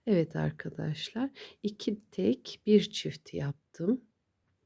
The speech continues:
Toplam yirmi dört,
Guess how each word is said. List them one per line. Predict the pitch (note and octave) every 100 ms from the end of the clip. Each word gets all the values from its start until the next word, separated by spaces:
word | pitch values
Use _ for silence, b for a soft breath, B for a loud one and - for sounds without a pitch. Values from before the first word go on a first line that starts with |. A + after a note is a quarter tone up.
| _ b b b b b -
Toplam | A#3 A3+ - D#3+ D#3+ A3+
yirmi | A#3 F#3 F3+ F3+ E3+
dört, | F3 G#3+ - - -